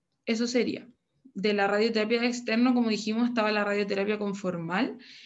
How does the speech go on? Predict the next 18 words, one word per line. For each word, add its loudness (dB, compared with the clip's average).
que -2
en 0
este 0
caso 2
el 2
plan 2
de 4
tratamiento 2
va 2
a -2
ser -4
basado -4
en 0
estudios -4
de -4
imag-, -2
de -4
imágenes 0